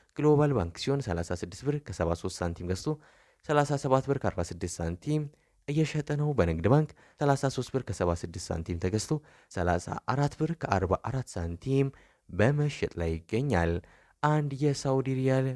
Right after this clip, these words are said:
በጥቁር ገበያ አርባ ሁለት ብር ከአስራ ሰባት ሳንቲም እየተመነዘረ ነው። የሳውዲ ሪያልን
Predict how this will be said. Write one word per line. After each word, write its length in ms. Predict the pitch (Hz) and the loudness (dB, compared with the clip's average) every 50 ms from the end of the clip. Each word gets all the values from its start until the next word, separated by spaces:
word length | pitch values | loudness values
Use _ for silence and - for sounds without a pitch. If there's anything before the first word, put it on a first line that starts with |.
| 131 - | -6 -4
በጥቁር 500 | - 135 - - - - - 82 80 82 73 - | -4 -4 -4 -4 -10 -12 -6 -4 -4 -2 -2 2
ገበያ 340 | 107 117 131 147 131 90 82 80 82 87 98 - _ _ | 4 6 6 8 6 6 6 4 2 -2 -4 -10 _ _
አርባ 200 | - 143 143 131 147 | 2 2 4 6 6
ሁለት 220 | 147 143 143 131 | 6 6 6 4
ብር 140 | 123 143 - | 2 0 0
ከአስራ 260 | - 101 90 - 85 85 | 0 -4 -6 -6 -6 -4
ሰባት 300 | - 90 101 127 131 - | -2 0 0 0 -2 -2
ሳንቲም 480 | - 85 82 85 85 - 139 147 147 147 143 - _ _ _ - | -4 -6 -6 -6 -6 -4 -2 0 0 -2 -4 -8 _ _ _ -2
እየተመነዘረ 760 | 143 151 151 139 104 87 85 85 85 85 85 90 120 135 156 147 | 0 2 2 2 2 2 2 4 4 2 4 6 6 6 6 4
ነው። 140 | 123 87 85 | 4 2 2
የሳውዲ 380 | 85 85 - - 85 85 82 87 85 | 0 -2 -2 0 -2 0 0 0 0
ሪያልን 340 | 87 90 95 113 139 139 | 4 6 6 6 6 4